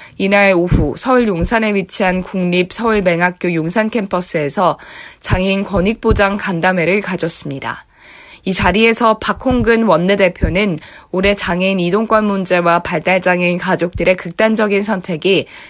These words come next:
사회적 이슈가 되면서 자성이 많아진 상황이고 국가가 이제 여기에 조금 더 책임 있는 답변을 내놓아야 할 때라면서 하루하루가 너무나 가혹하다라고 말씀하시는 장애인 가족들의 일침에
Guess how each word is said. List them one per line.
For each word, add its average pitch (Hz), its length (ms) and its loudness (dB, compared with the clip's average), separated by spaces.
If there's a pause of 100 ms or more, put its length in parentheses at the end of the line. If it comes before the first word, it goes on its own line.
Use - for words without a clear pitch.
사회적 277 420 4
이슈가 220 380 0
되면서 170 640 2
자성이 180 460 -2
많아진 175 480 0
상황이고 185 720 0 (420)
국가가 233 440 0
이제 202 320 2
여기에 175 320 2
조금 202 400 0
더 196 160 4
책임 285 400 0
있는 196 340 0
답변을 170 480 0
내놓아야 185 480 4
할 185 160 0
때라면서 165 720 0 (380)
하루하루가 269 560 4
너무나 185 320 2
가혹하다라고 202 880 2
말씀하시는 180 920 -2
장애인 180 460 -2
가족들의 165 680 -2
일침에 185 640 -2